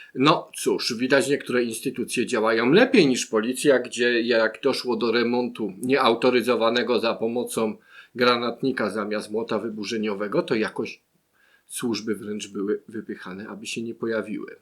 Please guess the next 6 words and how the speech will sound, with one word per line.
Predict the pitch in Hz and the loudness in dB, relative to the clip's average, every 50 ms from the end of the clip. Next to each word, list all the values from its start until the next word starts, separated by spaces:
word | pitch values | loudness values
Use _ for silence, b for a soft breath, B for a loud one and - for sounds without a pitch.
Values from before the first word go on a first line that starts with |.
| _ _ _ | _ _ _
Tak | - 98 95 92 98 | -14 -14 -12 -10 -10
więc | 101 95 95 107 | -10 -10 -12 -12
widać, | 110 107 110 110 110 - | -8 -4 -4 -4 -4 -6
państwo | - 98 98 101 - - 123 120 | -10 -12 -12 -12 -10 -8 -8 -6
działa | 104 - 101 85 85 107 113 110 B B B B B B B B B B B B B | -6 -4 -4 -4 -4 -4 -6 -8 B B B B B B B B B B B B B
stosując | - - - 226 185 - - 147 139 160 165 165 - | -8 2 6 6 6 6 6 4 4 4 0 -4 -8